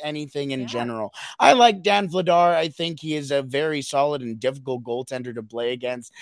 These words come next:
Speaker 1: And especially, again, I'm gonna mention the Oilers.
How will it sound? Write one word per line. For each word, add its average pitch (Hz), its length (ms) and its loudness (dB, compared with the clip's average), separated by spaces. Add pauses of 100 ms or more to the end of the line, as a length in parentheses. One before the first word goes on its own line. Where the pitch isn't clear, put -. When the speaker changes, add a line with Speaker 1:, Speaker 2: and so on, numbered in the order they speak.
(200)
Speaker 1:
And 202 100 2
especially, 196 520 6
again, 143 320 2
I'm 135 120 -4
gonna 156 160 0
mention 151 380 -2
the 135 120 -2
Oilers. 143 380 2